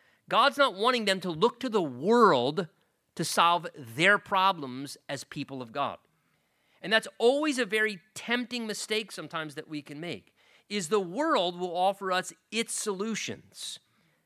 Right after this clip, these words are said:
"Hey, this is how we solve problems." Uh, a-, a-, and again, we wanna be very careful that we're not looking to Egypt to deal with problems for God's purposes,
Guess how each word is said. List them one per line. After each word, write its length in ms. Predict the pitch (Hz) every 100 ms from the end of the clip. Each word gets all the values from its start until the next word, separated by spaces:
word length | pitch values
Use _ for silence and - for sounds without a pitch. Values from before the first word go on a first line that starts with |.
| -
"Hey, 140 | 247
this 280 | 127 214 240
is 120 | 254
how 160 | 190 185
we 260 | 165 302
solve 360 | - - 104 -
problems." 760 | 110 92 78 - - - - - _ _ _ _
Uh, 160 | - 135 -
a-, 40 |
a-, 360 | 160 165 175 202
and 80 |
again, 220 | 208 233 160 -
we 220 | 170 214
wanna 180 | 254 254
be 120 | 262
very 220 | 247 247
careful 380 | - 294 269 170
that 180 | 190 185
we're 100 | 196
not 320 | 208 233 156
looking 420 | 151 240 240 247
to 180 | - 202 -
Egypt 640 | 202 202 127 165 - - - _ _ _ _ _ _ _ _ _
to 100 | -
deal 260 | 151 180 214
with 180 | 196 -
problems 680 | - 196 214 160 156 160 -
for 200 | - 180
God's 400 | 147 151 151 143
purposes, 840 | - 233 226 120 - 85 - - -